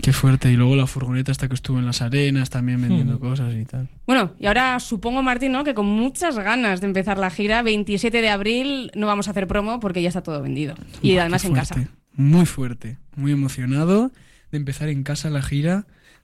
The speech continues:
Speaker 1: de la gira en sí, de reencontrarnos los dieciséis, de cantar las canciones que nos han unido ahí dentro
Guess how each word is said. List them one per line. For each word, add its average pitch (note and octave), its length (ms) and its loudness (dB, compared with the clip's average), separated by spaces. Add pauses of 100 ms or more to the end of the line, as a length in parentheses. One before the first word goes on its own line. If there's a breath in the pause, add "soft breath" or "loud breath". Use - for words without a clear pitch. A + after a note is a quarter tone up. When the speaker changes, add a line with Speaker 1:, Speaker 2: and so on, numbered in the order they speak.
Speaker 1:
de D3+ 120 2
la C3+ 100 2
gira F3 240 4
en D3 120 4
sí, F#3 280 2
de D#3 140 2
reencontrarnos C3+ 600 -2
los D#3 100 0
dieciséis, C3+ 560 -2
de D3 120 0
cantar C3+ 300 -2
las D3+ 140 0
canciones D3 380 2
que - 100 -6
nos C#3 180 0
han D3 120 2
unido C#3 320 2
ahí C3 80 0
dentro C#3 480 -2